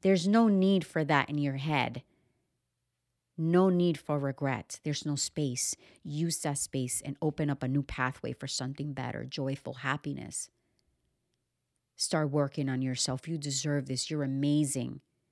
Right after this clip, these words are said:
You have things to accomplish that you don't even imagine you're capable of accomplishing. If I were to look back and look at all the things I've done, I am so proud of myself.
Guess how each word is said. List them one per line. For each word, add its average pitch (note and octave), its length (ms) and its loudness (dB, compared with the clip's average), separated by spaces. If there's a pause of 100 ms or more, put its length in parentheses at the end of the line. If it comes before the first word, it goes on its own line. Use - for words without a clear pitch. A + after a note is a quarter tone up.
(1120)
You F#3+ 140 4
have F3+ 200 0
things F#3 380 0
to D#3 160 0
accomplish C#3+ 560 -2
that - 260 -4
you F3+ 160 0 (380)
don't A3 200 6
even E3 220 4
imagine D#3+ 540 4
you're D3 120 2
capable C3+ 540 -4
of B2 60 -2
accomplishing. B2+ 600 -6
If C3 140 -4
I E3 80 0
were D#3 140 0
to D#3+ 100 -6
look C#3+ 300 -4
back E3 360 0 (200)
and C#3+ 100 0
look D3 160 0
at D3 80 0
all C#3+ 80 2
the C#3 100 -2
things C#3 280 -2
I've D3 180 0
done, C#3+ 420 0 (600)
I F3 180 -2
am F3+ 160 4
so - 260 2
proud D3+ 340 0
of C#3+ 140 -8
myself. - 580 -10